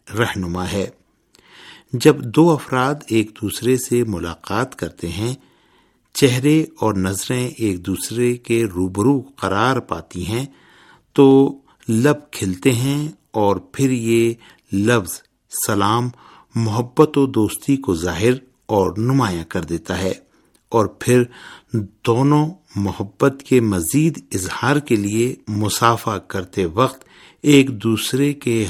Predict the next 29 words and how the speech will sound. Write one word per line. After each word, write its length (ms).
ہاتھ 320
کو 420
الفت 460
و 100
محبت 600
اور 200
پیار 320
سے 180
دباتے 580
ہیں۔ 260
اس 260
عمل 260
کی 380
اہمیت 540
اتنی 440
زیادہ 300
ہے 260
کہ 260
فرزند 500
رسول 600
حضرت 480
امام 400
محمد 380
باقر 400
علیہ 280
السلام 600
اس 200
سلسلے 420
میں 160